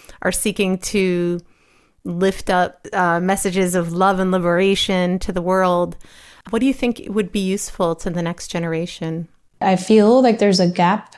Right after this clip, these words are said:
Speaker 2: between my generation and the next generation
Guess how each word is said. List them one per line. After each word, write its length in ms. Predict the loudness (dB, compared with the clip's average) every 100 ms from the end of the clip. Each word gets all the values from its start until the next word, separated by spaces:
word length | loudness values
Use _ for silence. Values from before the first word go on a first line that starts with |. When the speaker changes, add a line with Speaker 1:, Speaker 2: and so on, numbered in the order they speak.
| -4
Speaker 2:
between 720 | -2 2 4 4 2 0 -4 _ _ _ 2
my 160 | 4
generation 680 | 6 6 6 4 2 2 2
and 480 | 2 2 2 0 -4 _
the 100 | 0
next 220 | 0 0
generation 640 | 2 4 4 2 2 2